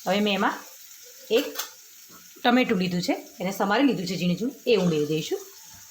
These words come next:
બરાબર એને સાતળી દઈશું. હવે હું બીજા મસાલા કરી દઉં.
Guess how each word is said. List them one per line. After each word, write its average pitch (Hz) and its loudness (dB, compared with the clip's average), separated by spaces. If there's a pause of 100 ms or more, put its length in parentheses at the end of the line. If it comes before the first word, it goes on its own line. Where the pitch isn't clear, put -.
(1800)
બરાબર 170 -2
એને 190 -4 (520)
સાતળી 151 -6
દઈશું. 135 -6 (2750)
હવે 180 -6
હું 180 -4
બીજા 196 -2 (280)
મસાલા 175 -4
કરી 151 -8
દઉં. 294 -2